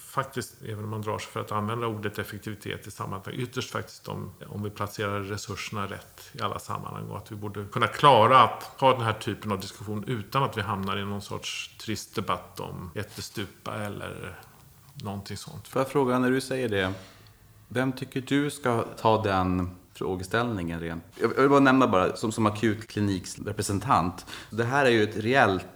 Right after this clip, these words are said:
Speaker 2: en reell
Speaker 1: Mm.
Speaker 2: utmaning. Det kommer in jättegamla patienter som får dö i en infektion till exempel och man räddar dem till livet. För där och då på akutrummet vill man inte ta beslut om
Speaker 1: Nej,
Speaker 2: att man ska
Speaker 1: och det är
Speaker 2: lägga ner.
Speaker 1: orealistiskt.
Speaker 2: Och det är orealistiskt att, att, att, att man ska göra det.
Speaker 1: Ja.
Speaker 2: Och, och, så, och då hamnar de in i systemet, de hamnar på intensivvården.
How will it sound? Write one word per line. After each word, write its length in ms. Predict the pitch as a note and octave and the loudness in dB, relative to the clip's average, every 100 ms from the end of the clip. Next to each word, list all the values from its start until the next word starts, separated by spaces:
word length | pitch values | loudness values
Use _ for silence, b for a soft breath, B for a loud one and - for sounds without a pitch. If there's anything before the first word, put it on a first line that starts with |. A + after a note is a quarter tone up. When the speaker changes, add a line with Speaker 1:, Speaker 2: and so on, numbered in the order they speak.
| - | -4
Speaker 2:
en 120 | A#2+ | -2
reell 340 | G#2+ A#2 A#2 A#2+ | 2 6 6 6
Speaker 1:
Mm. 160 | A#2 | 4
Speaker 2:
utmaning. 640 | A#2+ C3+ C#3 F#2 E2+ D#2 D#2+ | 4 4 6 4 2 0 -6
Det 80 | |
kommer 220 | A2 A#2+ G#2 | -2 0 2
in 340 | F#2+ G2 G2 | 0 -2 -2
jättegamla 560 | - A2 G2+ G2 F2+ F2 | -4 -2 0 2 4 2
patienter 600 | - F#2+ F#2+ E2+ E2+ - | -2 -4 0 0 0 -4
som 100 | G#2 | -2
får 100 | G#2 | -2
dö 300 | G2 A#2+ C#3 | 0 0 0
i 60 | F#2+ | 0
en 100 | F#2 | -4
infektion 460 | E2+ E2+ F#2 D#2 | -6 -6 -4 -4
till 120 | D#2+ | -4
exempel 460 | D#2+ - D#2+ D#2+ E2+ | -6 -4 -6 -4 -4
och 100 | E2 | -2
man 100 | G#2 | 2
räddar 140 | G2+ F2+ | 2 2
dem 100 | E2+ | 0
till 140 | G2 | 0
livet. 440 | E2+ D#2+ E2 - - | 0 0 -2 -8 -6
För 100 | G2+ | 2
där 180 | G2 F#2+ | 4 4
och 100 | F#2+ | 4
då 120 | G2 | 2
på 100 | G#2 | 2
akutrummet 540 | - A#2 G#2+ C3 C3+ A2+ | 4 0 2 2 2 0
vill 120 | G#2 | 2
man 160 | G#2+ | 2
inte 180 | A2 F#2 | 2 0
ta 180 | - E2+ | 0 0
beslut 280 | E2 - G#2 | -2 -2 4
om 40 | D#3+ | 8
Speaker 1:
Nej, 140 | A#2+ | 8
Speaker 2:
att 60 | G#2+ | 6
man 100 | - | 4
ska 100 | - | 4
Speaker 1:
och 60 | |
det 60 | C3+ | 8
är 40 | |
Speaker 2:
lägga 100 | D#3 | 10
ner. 60 | E3+ | 10
Speaker 1:
orealistiskt. 600 | C3 C3+ F#3 - - A2+ | 8 8 6 0 -2 0
Speaker 2:
Och 60 | B2 | 2
det 80 | D#3+ | 4
är 80 | |
orealistiskt 480 | E3 D3 D#3+ D#3+ G#2 | 6 6 6 2 2
att, 100 | A#2 | 2
att, 160 | - - | 2 2
att, 140 | A2+ | 2
att 140 | - A#2+ | 2 0
man 80 | |
ska 120 | A2+ A#2 | 2 4
göra 240 | A#2 C3+ | 6 6
det. 80 | E2+ | 6
Speaker 1:
Ja. 240 | F2 C#3+ C3 | 6 8 8
Speaker 2:
Och, 100 | A#2+ | 6
och, 60 | |
så, 160 | - B2 | 0 0
och 140 | - | 2
då 60 | B2+ | 4
hamnar 280 | D3 C#3 C3+ | 6 8 8
de 100 | C3+ | 6
in 100 | B2+ | 4
i 40 | |
systemet, 440 | C3 - A2 G#2+ G#2+ | 2 0 2 4 2
de 80 | |
hamnar 220 | A2 G2+ G2+ | 4 4 4
på 60 | |
intensivvården. 880 | G#2+ G#2+ G#2+ A2+ G2 G2 G2 G2 | 2 0 -2 0 2 4 6 4